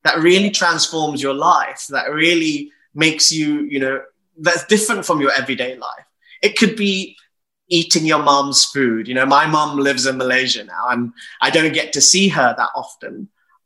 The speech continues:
But real luxury to me, to me, is getting out there and being in her kitchen while she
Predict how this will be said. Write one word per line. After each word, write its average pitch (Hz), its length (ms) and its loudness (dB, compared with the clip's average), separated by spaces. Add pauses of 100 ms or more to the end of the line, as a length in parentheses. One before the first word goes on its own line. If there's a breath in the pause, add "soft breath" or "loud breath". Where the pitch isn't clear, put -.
But 147 280 4 (400)
real 180 320 6
luxury 151 460 2
to 151 120 0
me, 143 600 -2
to 143 80 -4
me, 175 240 4
is 135 160 0
getting 147 320 -2
out 175 280 0
there 123 320 -6
and 131 160 -6
being 165 260 4
in 147 100 0
her 135 100 -2
kitchen 143 540 -4
while 127 100 4
she - 160 -4